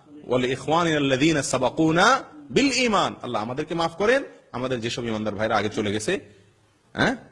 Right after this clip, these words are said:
আমাদের আগে চলে গেছেন, তাদেরকেও maaf করে দেন। এটা হলো গণহারে দোয়া। তাহলে আমরা মুর্দাদের জন্য, মৃত মানুষের জন্য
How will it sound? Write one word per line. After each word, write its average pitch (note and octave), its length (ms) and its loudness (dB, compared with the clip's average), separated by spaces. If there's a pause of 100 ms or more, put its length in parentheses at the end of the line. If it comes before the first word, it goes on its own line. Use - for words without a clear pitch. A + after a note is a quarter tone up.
(160)
আমাদের A2+ 240 2
আগে C3 180 6
চলে F3+ 220 4
গেছেন, G3+ 340 2 (1040)
তাদেরকেও F#2 340 -6
maaf D#2+ 220 -14
করে D2 160 -14
দেন। - 160 -20
এটা G3+ 180 4
হলো A#3+ 120 6
গণহারে F#3+ 480 6
দোয়া। F#2+ 200 -4 (600)
তাহলে D3+ 220 4
আমরা D3+ 200 2
মুর্দাদের A2 400 -2
জন্য, A#2+ 240 -6
মৃত G#2 280 -6
মানুষের B2+ 340 -2
জন্য G#2 280 -4